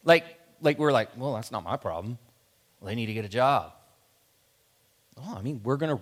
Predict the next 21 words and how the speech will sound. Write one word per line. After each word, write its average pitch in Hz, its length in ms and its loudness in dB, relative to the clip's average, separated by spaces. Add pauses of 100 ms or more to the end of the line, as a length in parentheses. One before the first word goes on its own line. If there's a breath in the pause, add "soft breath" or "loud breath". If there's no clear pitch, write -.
reap 123 300 -2 (260)
bitterness 123 520 2
back 98 280 0
into 120 260 -6
our 135 160 2
life. 170 220 -4 (1300)
I 156 100 -2
mean, 151 120 2
you 147 60 0
get 175 140 0
the 143 100 8
idea, 131 320 4
like, 107 160 0
what 160 200 4
we're 190 220 2
putting 202 600 2
into 175 340 2
this 139 240 -2
world. 147 320 2
And, 139 100 0
and, 180 220 0